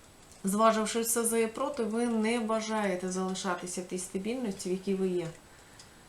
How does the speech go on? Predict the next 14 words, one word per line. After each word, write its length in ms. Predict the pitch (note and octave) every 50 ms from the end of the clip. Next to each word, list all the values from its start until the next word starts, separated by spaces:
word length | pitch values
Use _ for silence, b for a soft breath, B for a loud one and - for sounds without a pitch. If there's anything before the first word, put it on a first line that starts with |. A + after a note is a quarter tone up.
| B B - - - -
Ви 240 | F3+ F3+ G3 A#3 A#3+
бажаєте, 580 | G#3 G#3+ A3+ A3 A3 A#3+ A#3+ A#3 A3+ A3+ G#3
незважаючи 920 | G#3+ A3 A3 G#3 G#3 G#3 G#3+ G#3+ G#3 A3 A3 A3 G#3+ G#3+ G#3 - - A3 G#3
на 160 | G3+ G3+ G3+
зради, 380 | G3+ G#3 G#3+ A3 B3+ B3+ A#3+
незважаючи 880 | G#3 G#3 G3+ G3 G3 G3 G3 G3 G3 G#3 G#3 G3+ G3 G3 G3 - - G3
на 120 | G3 G3
ті 180 | G3 G3 - G#3+
ножі, 440 | G3+ G3 G3 G3 F#3+ A3 B3 B3+ B3
які 240 | G#3+ G3 - G3+ G3
вам 200 | F#3+ F#3 F3+ F#3
встромляли 560 | F#3 - - G3 G3 G3 G3 F#3 F#3 F3+ F3+
в 60 | F3+
спину, 440 | F3+ - - G#3 G3+ F#3 F3+ F3